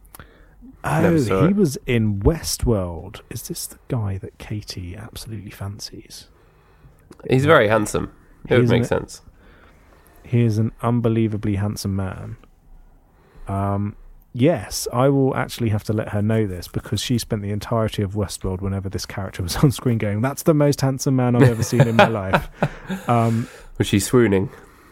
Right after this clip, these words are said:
Speaker 2: Yes, she was. Um, to be fair, I was as well. He plays, like, a cowboy dressed in black who's, like, a bad bandito.
Speaker 1: Okay, that
Speaker 2: Um,
Speaker 1: sounds great.
Speaker 2: and he's,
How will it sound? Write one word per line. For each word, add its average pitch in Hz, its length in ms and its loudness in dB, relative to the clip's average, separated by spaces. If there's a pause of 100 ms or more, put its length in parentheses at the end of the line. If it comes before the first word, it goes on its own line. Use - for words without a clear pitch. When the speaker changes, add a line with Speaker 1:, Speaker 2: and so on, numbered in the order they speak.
(220)
Speaker 2:
Yes, 107 380 -2
she 107 220 0
was. 98 280 0
Um, 131 240 -2
to - 100 0
be 123 120 2
fair, 110 260 2
I 120 120 4
was 110 240 2
as 92 120 -4
well. 95 280 0
He 107 120 -4
plays, 107 380 -2
like, 90 400 -6 (100)
a 92 300 -6
cowboy 95 460 -2
dressed 95 280 -6
in 92 120 -6
black - 440 -10
who's, 92 160 -6
like, 90 200 -8
a 92 40 -6 (240)
bad 92 320 -4
bandito. 90 680 -6 (680)
Speaker 1:
Okay, 95 280 2
that 98 120 2
Speaker 2:
Um, 87 60 -2
Speaker 1:
sounds - 260 -2
great. - 240 -2
Speaker 2:
and 95 160 -4
he's, 90 140 -4